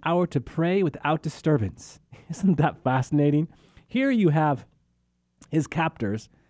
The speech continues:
coming to take him away, and he asks the host to cater to them so that he might pray. So the narrative continues.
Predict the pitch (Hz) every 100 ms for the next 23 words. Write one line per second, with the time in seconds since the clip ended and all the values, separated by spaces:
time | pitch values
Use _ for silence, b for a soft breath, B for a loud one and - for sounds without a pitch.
0 | _ _ _ _ - 185 190 170 180 180
1 | 175 160 147 139 113 98 101 _ _ _
2 | _ 170 180 220 233 - 160 165 - -
3 | 143 143 151 226 147 - - - _ _
4 | _ _ - 196 185 202 262 208 131 113
5 | 98 80 - - 170 127 175 147 127 -
6 | 120 95 - _ _ _ _ _ - 113
7 | 113 123 117 110 117 101 123 107 85 -
8 | -